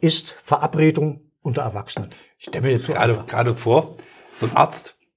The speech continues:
Speaker 2: weißt du, so der, der macht die fünfhundertste Blinddarmoperation und dann war ihm heute mal nicht so.
Speaker 1: Ja, da war ihm, da hat er was anderes noch, hat das
Speaker 2: So.
Speaker 1: Bein noch mit abgeschnitten.
Speaker 2: So, dann, „Ach, ich mach heute mal durch, durch
Speaker 1: Ich
Speaker 2: den
Speaker 1: mach
Speaker 2: Rücken.“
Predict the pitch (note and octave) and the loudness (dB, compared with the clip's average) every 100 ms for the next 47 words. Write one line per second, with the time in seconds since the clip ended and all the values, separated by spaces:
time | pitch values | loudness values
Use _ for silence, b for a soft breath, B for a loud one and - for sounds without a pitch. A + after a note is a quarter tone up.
0 | _ _ _ _ - _ _ _ _ _ | _ _ _ _ -20 _ _ _ _ _
1 | - - G#2+ B2 B2+ A#2+ A2+ A2 B2+ - | -12 -4 -2 2 2 4 4 4 4 2
2 | C#3 D3 D3 D3 C3+ C3 A#2 C3 E3 D3 | 2 2 2 2 0 -2 2 2 4 0
3 | - C#3 C3 B2+ B2 B2+ A2+ G#2+ G2 D3+ | 0 0 0 0 0 0 -2 0 0 0
4 | F#3 A#2 A2+ G#2+ F#2 F#2 - E3 E3+ F3 | -2 -2 -2 -2 -6 -8 0 4 4 4
5 | D#3 D#3+ E3+ E3 F#3 F#3 F3+ F3+ D#3 F3+ | 2 2 0 -2 -2 0 4 2 2 2
6 | E3+ F3 E3 C3 E3+ E3 - E3 F3+ E3+ | 2 2 -2 -2 -2 0 4 6 6 4
7 | E3 D#3+ E3+ F3 D3 B2+ - A#2+ C3 - | 4 2 0 2 2 0 -6 -8 -4 -4
8 | G#3+ F#3 D#3+ - C3+ C3 B2+ A#2+ A2 - | -2 -2 -4 -2 -2 0 -2 0 -2 -2
9 | B2 G2 - G#2 C#3 D3 | -4 0 2 4 4 0